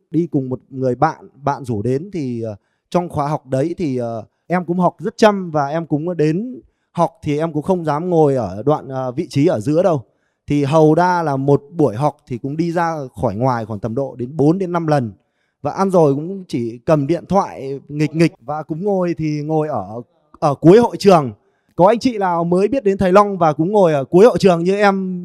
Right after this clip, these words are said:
mới biết đến thầy Long không ạ? Ờ, vâng, đúng rồi, lúc đấy thì, ờ, em, ờ,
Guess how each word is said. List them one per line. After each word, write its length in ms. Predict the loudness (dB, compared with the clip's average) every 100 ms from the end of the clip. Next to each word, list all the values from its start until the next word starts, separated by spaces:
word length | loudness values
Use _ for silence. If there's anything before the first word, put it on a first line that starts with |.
| -2
mới 160 | 0
biết 160 | 0 0
đến 120 | -2
thầy 120 | 2
Long 140 | 2 2
không 100 | 0
ạ? 80 | -2 _ _ _ _ _ _ _ _ _ _ _ _ _ _ -20
Ờ, 140 | -20 -20 -20 -20 _ _ -14
vâng, 420 | -2 0 0 -4 -14 _ _ _
đúng 180 | 2 4
rồi, 200 | 4 4
lúc 140 | 2
đấy 220 | 4 2
thì, 180 | 4 4
ờ, 220 | 4 2
em, 280 | 2 0 2
ờ, 340 | 2 4 2